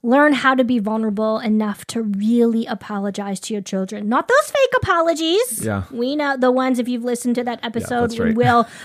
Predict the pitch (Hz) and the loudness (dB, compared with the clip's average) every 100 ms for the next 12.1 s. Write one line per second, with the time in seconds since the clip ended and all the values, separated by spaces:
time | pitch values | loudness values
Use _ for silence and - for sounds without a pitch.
0 | 151 277 269 247 240 - 240 240 233 233 | 2 2 2 2 2 2 2 4 2 0
1 | - - 220 262 247 247 240 240 - 226 | -4 -8 0 4 6 6 4 2 0 0
2 | - 214 196 208 202 202 196 233 202 - | 0 -4 -4 -4 -2 -4 -2 -4 -6 -10
3 | - - - 226 233 - 226 214 214 220 | -20 -10 0 4 4 2 0 0 0 0
4 | - 233 226 214 226 226 220 233 294 - | 0 -2 -2 -2 -4 -8 -8 -10 -14 -20
5 | - - 247 247 247 247 247 254 262 226 | -18 0 2 4 4 4 2 2 0 0
6 | 226 214 - 226 - 220 233 226 240 226 | 2 0 -2 -8 -8 -10 -10 -10 -8 -8
7 | 208 - - - 269 - 262 262 269 277 | -12 -16 -20 -6 -4 2 4 4 4 2
8 | - 240 240 240 220 233 233 233 220 - | 0 0 2 2 2 0 0 0 0 -2
9 | 233 240 - - - - - 214 240 - | -6 -6 -10 -16 -16 -20 -8 0 2 2
10 | 240 233 240 233 240 254 240 202 214 226 | -2 0 2 2 2 0 0 0 2 2
11 | 233 226 220 285 - 226 233 214 214 202 | 0 -2 -4 -6 -10 -6 -4 -2 -4 -8
12 | - | -16